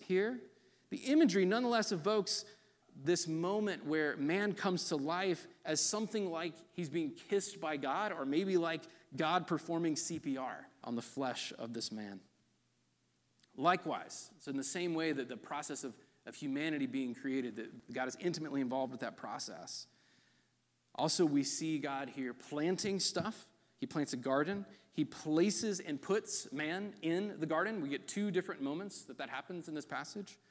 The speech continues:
It repeats itself on that note. And again, in all these ways, it's difficult not to think of God here in embodied terms, as doing stuff, uh, with his hands, which is not unusual in Scripture. Scripture,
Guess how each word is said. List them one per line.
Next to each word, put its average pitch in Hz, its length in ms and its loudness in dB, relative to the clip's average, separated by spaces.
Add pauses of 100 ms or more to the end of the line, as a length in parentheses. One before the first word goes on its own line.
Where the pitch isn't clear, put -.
(200)
It 127 80 -4
repeats 147 340 -2
itself 160 400 -6
on 151 80 -4
that 147 140 -4
note. 170 280 -6 (440)
And 139 80 2
again, 190 220 6
in 175 60 4
all 220 300 6
these 202 240 6
ways, 175 220 4
it's 156 120 -4
difficult 190 360 2
not 160 220 0
to 185 60 0
think 160 320 -2 (280)
of 131 160 -6
God 143 300 2
here 120 400 -2 (340)
in 139 340 0 (140)
embodied 160 800 2 (260)
terms, 120 580 0 (240)
as 135 220 -4
doing 170 420 0
stuff, 170 480 -6 (420)
uh, 135 120 -4 (100)
with 160 220 0
his 151 200 0
hands, 123 600 -6 (360)
which 185 200 2
is 185 100 0
not 262 180 2
unusual 214 460 4
in 214 80 -2
Scripture. 254 420 -2
Scripture, 190 520 -2